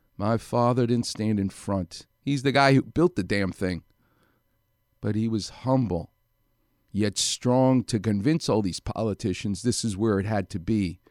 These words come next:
"Nope, my dad was in the background."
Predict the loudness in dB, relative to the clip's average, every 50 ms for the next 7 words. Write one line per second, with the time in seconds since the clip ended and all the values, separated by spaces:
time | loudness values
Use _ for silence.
0 | _ _ _ _ _ _ _ _ -4 0 2 2 2 2 0 -2 0 0 0 0
1 | -2 -2 0 0 0 0 0 -2 -4 -4 -4 -4 -6 -6 -8 -8 -8 -8 -8 -8
2 | -10 -12 -14 -12 -12 -14 -16 -18